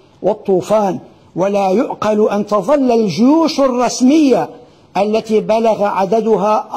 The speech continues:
أربعة ملايين داخل أمتنا الإسلامية،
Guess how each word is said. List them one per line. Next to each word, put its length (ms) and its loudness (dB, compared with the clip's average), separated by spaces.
أربعة 500 0
ملايين 1160 2
داخل 640 -2
أمتنا 460 -4
الإسلامية، 800 -2